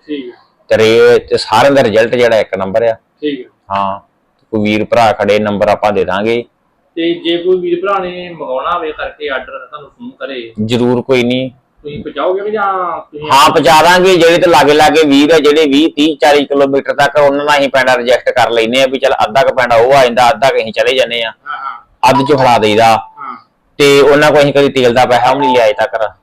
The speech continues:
Speaker 1: ਠੀਕ ਆ।
Speaker 2: ਜੋ ਕੰਪਨੀ ਦਾ ਰੇਟ ਆਪਾਂ ਇੱਥੇ ਬੋਲ ਦਿੱਤਾ,
Speaker 1: ਅੱਛਾ ਜੀ।
Speaker 2: ਉਹੀ, ਉਹੀ ਲਵਾਂਗੇ।
Speaker 1: ਉਹੀ ਮਿਲੂਗਾ।
Speaker 2: ਹਾਂ, ਤੇ ਦੂਜੀ ਗੱਲ ਇਹ ਵੀ ਜਿਹੜਾ ਜ਼ਿਆਦਾ ਦੂਰ ਆ, ਜਿੱਦਾਂ ਕੋਈ ਵੀਰ ਫੋਨ ਕਰਦੇ ਫਿਰੋਜ਼ਪੁਰ ਤੋਂ, ਮੋਗੇ ਤੋਂ ਜਾਂ ਬਠਿੰਡੇ ਤੋਂ,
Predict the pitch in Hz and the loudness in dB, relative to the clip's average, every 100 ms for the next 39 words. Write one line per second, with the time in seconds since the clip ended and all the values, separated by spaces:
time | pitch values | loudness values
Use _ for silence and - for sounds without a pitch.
0 | _ 147 139 123 117 123 131 139 135 135 | _ -14 -14 -14 -4 0 2 2 0 2
1 | 135 131 135 135 135 131 143 120 113 107 | 2 4 4 2 2 0 -2 0 2 0
2 | - 139 131 - - - - - 127 147 | 2 2 2 -2 -20 -20 -12 -2 0 2
3 | 143 - 127 139 117 113 110 90 _ 143 | 0 -2 -2 2 2 0 -4 -8 _ -8
4 | 165 131 127 120 - - 120 110 104 - | -6 -6 -12 -14 -12 -2 0 0 -2 -8
5 | _ 139 139 139 135 131 123 123 143 147 | _ 2 4 4 4 2 0 0 2 4
6 | 143 147 147 143 139 147 139 117 110 123 | 4 4 2 2 4 4 2 -2 2 4
7 | 131 131 135 131 135 139 143 139 139 139 | 4 4 2 2 2 2 2 2 2 0
8 | 131 127 131 131 131 131 127 123 - _ | 0 -2 2 2 4 4 4 2 -4 _
9 | _ _ _ _ 131 131 139 127 135 123 | _ _ _ _ -4 0 0 2 0 0
10 | 127 120 - 127 131 135 127 113 120 123 | 0 0 0 -2 0 0 0 0 -2 -2
11 | 131 120 123 113 113 110 120 131 131 | -2 0 0 0 -2 0 0 0 -2